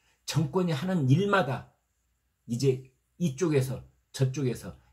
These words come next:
야당에서 노동계에서 대통령이 하고자 하는 일마다 시비를 붙고 발목을 잡고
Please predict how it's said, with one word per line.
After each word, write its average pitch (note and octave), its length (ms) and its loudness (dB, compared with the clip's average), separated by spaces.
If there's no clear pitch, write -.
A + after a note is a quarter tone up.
야당에서 C3 760 0
노동계에서 C#3 720 4
대통령이 E3 480 2
하고자 F#3 340 -2
하는 F#3+ 300 -2
일마다 D#3 560 0
시비를 D#3 540 -2
붙고 - 380 -8
발목을 B2+ 460 4
잡고 F#3+ 520 0